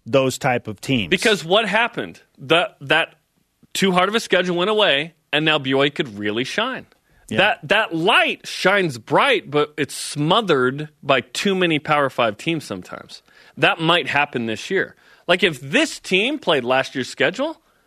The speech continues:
Speaker 2: I'm thinking, uh, do they lose a game? This, this next team. I'm feeling the same way.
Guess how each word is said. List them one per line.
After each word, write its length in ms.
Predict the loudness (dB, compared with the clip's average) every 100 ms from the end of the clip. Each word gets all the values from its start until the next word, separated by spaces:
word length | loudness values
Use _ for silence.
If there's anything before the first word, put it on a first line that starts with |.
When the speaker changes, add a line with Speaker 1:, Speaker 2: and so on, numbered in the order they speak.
| _ _ -2
Speaker 2:
I'm 140 | 0
thinking, 560 | 0 0 0 -2 -4 -10 _ _ _ _ _ _ _ _ _
uh, 140 | -4 -2
do 200 | 2 2
they 140 | 4
lose 220 | 2 0
a 60 | 0
game? 260 | -2 -2 -6 _ -20 _ _ _
This, 260 | 0 0 -6
this 260 | -2 -2 0
next 240 | -2 -2
team. 260 | -6 -6 -6 _ _
I'm 160 | -2 -2
feeling 480 | -6 0 0 2 -2
the 60 |
same 280 | -2 -2 -2
way. 260 | -2 -2